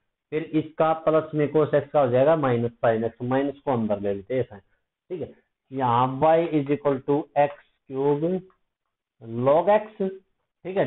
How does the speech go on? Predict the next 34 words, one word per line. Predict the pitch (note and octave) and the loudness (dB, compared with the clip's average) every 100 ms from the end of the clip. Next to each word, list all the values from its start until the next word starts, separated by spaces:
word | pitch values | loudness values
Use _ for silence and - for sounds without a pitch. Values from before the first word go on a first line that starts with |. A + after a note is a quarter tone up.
| A#2 | 2
डी | C3+ | 2
वाई | C3+ C#3 C#3+ | 4 2 4
by | D#3+ D3+ | 2 2
डी | C3 A2 | 0 0
एक्स, | G2+ - _ - _ _ _ _ _ _ | 0 -6 _ -20 _ _ _ _ _ _
पहला | B2 A#2+ C#3 | -4 0 2
derivative, | C3+ C3 B2+ B2 A2+ A2 | 4 4 2 0 -4 -2
ठीक | F#3 G3 | 0 2
है, | G#2+ - _ _ _ _ _ _ _ _ | 0 -6 _ _ _ _ _ _ _ _
वो | C3 C#3+ | 0 2
हो | C3+ | 4
गया | C3+ C3+ C#3+ D3+ - - _ _ _ _ _ | 4 6 4 2 -4 -20 _ _ _ _ _
X | D3+ - - - | -6 -6 -10 2
cube | D#3+ E3 D#3+ | 4 4 2
as | - C3 B2 | 2 0 2
it | C3 C#3+ | 0 2
is | D3+ D3 - _ A#2 A2+ | 2 0 -10 _ -10 0
log | C3+ C#3+ | 2 4
x | D3 D3 - | 2 0 0
का | C#3 | 0
वन | C3+ C#3 | 2 -2
upon | C3 C3 C3+ C#3+ F3 - _ - | 0 0 2 0 -2 -6 _ -2
x | D#3 F#3 - E3+ E3+ - - | 0 0 -8 -14 -14 -18 0
plus | D#3 D#3+ - _ _ _ _ _ _ _ _ _ _ _ _ _ _ B2 C3 C#3+ | 0 0 -4 _ _ _ _ _ _ _ _ _ _ _ _ _ _ -8 0 2
log | D#3+ E3+ E3 | 4 4 4
x | E3+ - - _ _ _ _ _ | 4 2 -12 _ _ _ _ _
as | B2+ C3 | -4 -2
it | C#3 C#3+ | -2 2
is | D#3+ D#3+ - _ _ - | 2 2 -8 _ _ -4
x | C#3+ - _ | -4 -4 _
cube | D3 C#3 | -8 -2
का | C#3 C#3+ | 2 2
हो | A#2+ | 4
जाएगा | B2 | 4